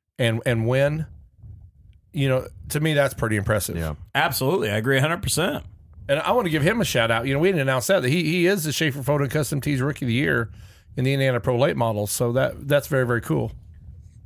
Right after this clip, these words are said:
Speaker 1: And
Speaker 3: Do we
Speaker 1: another, another one of our guests in the Modifieds, you know, the pup, Braden Watson, he's a Rookie of the Year in the Modifieds.
Speaker 3: Absolutely.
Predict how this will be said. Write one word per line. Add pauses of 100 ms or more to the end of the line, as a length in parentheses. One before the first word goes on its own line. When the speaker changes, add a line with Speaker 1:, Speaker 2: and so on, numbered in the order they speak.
(520)
Speaker 1:
And
Speaker 3:
Do
we
Speaker 1:
another,
another
one
of
our
guests
in
the
Modifieds,
you
know,
the
pup,
Braden
Watson, (420)
he's
a
Rookie
of
the
Year
in
the
Modifieds. (180)
Speaker 3:
Absolutely.